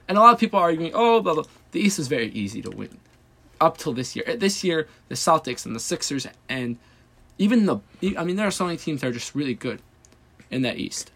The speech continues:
and the Raptors. So there are really good teams, and he's in the West, and he's playing in a division, in a conference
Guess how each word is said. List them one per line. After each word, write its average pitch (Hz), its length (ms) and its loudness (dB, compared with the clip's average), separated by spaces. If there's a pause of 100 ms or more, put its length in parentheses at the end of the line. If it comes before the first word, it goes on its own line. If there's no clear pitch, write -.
and 127 100 -2
the 123 60 -2
Raptors. 110 440 -4 (300)
So 151 380 0
there 170 180 2
are 165 60 6
really 170 260 4
good 131 160 -4 (180)
teams, 117 360 -6 (440)
and 131 460 -2 (1120)
he's 160 240 -2
in 185 80 4
the 220 80 4
West, - 420 2 (100)
and 147 100 -2
he's 151 100 -4
playing 185 260 0
in 196 60 0
a 190 40 0
division, 143 460 -2 (560)
in 143 100 -6
a 147 40 -6
conference 131 560 -2